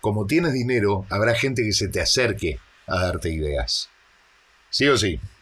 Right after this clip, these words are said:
Pamela dice, "A mí me cambió la vida Tony Robbins. Yo me mudé a Florida y vivo sola porque si estoy con mi familia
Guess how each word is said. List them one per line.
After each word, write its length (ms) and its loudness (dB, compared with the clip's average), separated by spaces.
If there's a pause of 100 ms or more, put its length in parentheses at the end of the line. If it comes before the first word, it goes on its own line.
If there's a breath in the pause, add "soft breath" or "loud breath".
(140)
Pamela 320 6
dice, 180 4
"A 60 4
mí 120 2
me 120 4
cambió 260 4
la 100 6
vida 240 6
Tony 260 2
Robbins. 420 2
Yo 120 4
me 120 0
mudé 240 2
a 80 4
Florida 400 2
y 40 4
vivo 200 2
sola 320 2
porque 160 -4
si 140 -2
estoy 240 0
con 120 -2
mi 100 -6
familia 520 2